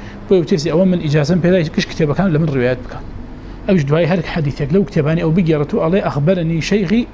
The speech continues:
یا، یا: "أخبرني فلان" ئیجازەتەن. بە ئیجازە بگێڕامەوە. باشە؟ ئا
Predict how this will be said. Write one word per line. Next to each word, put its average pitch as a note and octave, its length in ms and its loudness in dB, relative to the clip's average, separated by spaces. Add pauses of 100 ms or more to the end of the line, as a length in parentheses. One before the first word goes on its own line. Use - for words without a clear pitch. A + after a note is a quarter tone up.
(160)
یا، E3 320 0
یا: E3+ 300 0
"أخبرني F#3 340 2
فلان" F#3+ 320 2
ئیجازەتەن. B2+ 500 -2 (220)
بە - 120 -10
ئیجازە C3 300 -2 (640)
بگێڕامەوە. B2+ 540 -4 (880)
باشە؟ C3 260 -4 (2000)
ئا A#3 80 2